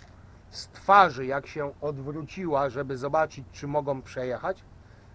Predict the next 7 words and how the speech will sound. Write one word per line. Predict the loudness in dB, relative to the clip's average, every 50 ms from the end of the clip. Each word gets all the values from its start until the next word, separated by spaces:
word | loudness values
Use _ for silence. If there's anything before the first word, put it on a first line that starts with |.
| -20 -20 -20 -16
widziałem, | -10 -10 -8 -2 2 4 4 6 6 4 4 2 2 0 -4
że | -6 -4 -2 -2 0 0
ma, | 0 0 0 0 0 -2 -4 -8 -18 -20 -20 -20 -20 -20 -20 -20 -20 -20 -20 -20 -20 -20 -20 -20 -20 -20 -20 -20 -20 -20 -20 -20 -20 -20 -20 -20 -20 -20 -20 -20 -20 -20 -20 -20 -20 -20 -20 -20 -20 -6 4
nie | 4 6 6
wiem, | 4 0 -8 -12 -18 -20 -20 -20 -20 -20 -20 -20 -20 -20 -20 -20 -20 -20 -20 -20 -20 -20 -20 -20 -20 -20 -20 -20 -20 -20
siedemdziesiąt | -16 -6 -2 -2 0 2 2 2 2 2 -2 2 2 2 2 2 -2 -4 -4 -4 -6 -8 -6
lat, | -2 -2 0 -2 -2